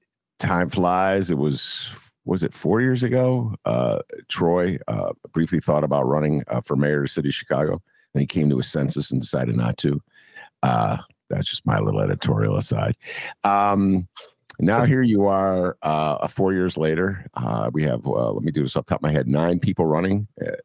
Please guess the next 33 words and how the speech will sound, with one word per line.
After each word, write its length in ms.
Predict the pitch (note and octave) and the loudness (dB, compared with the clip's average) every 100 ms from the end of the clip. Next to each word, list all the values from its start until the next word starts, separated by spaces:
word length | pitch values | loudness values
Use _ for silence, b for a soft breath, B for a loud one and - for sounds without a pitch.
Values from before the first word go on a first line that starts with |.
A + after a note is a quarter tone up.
| - | -14
including 400 | - D2 C2+ B1 | -2 0 2 2
the 80 | |
incumbent 440 | A#1+ - B1+ D2+ - | 0 0 0 0 0
running 180 | A1 A#1+ | -2 -2
for 120 | A1 | -2
re-election, 480 | A#1 A#1 A1+ A#1+ B1+ | 0 0 0 -2 -2
Lori 180 | A#1 A#1 | 0 0
Lightfoot. 340 | A#1+ B1 - - B B B B B - | 0 0 -4 -6 B B B B B -14
Uh, 220 | - - | -10 -6
does, 360 | - F2+ D#2+ - b b _ - | 0 0 0 -6 b b _ -2
uh, 360 | A#1 A1+ G1+ G1+ - - - | 0 2 0 -2 -6 -10 -6
is 140 | - F#2 | -2 0
there 80 | |
something 500 | F#2 C3 C#3+ D3+ C#3 - | 0 0 0 0 0 0
you, 680 | D#2+ F2 A#2+ C3 C3+ C3+ A#2+ _ _ _ | 2 6 6 6 4 0 -4 _ _ _
as 80 | - | -4
the 100 | D2+ | 0
head 160 | E2 F#2+ | 2 2
of 80 | F2+ | 2
the 80 | |
Principals 420 | D#2+ F#2 D#2+ F#2 G2 | 0 -2 -2 -2 -2
Association, 800 | F2+ F#2 F2+ E2 E2+ - F2 E2+ B B B | 0 0 2 0 0 2 0 -2 B B B
want 280 | - F2+ F#2 | 0 2 0
to 100 | - | -4
hear 760 | D2 - - F2+ F2+ F#2 F#2 - _ _ _ _ | -8 -6 0 2 4 2 0 -6 _ _ _ _
from 140 | - F2 | 0 2
these 180 | E2+ | 2
candidates 640 | - G2 E2+ E2+ E2+ E2+ - | 0 0 2 2 0 0 -2
that 140 | D2 | -2
would 200 | A1+ D2 | 0 -2
make 380 | B1 D#2 D#2 - | 0 0 0 0
you 140 | E2 D2+ | 0 0
feel, 560 | - D#2+ D2 D2 - | 0 2 2 0 -2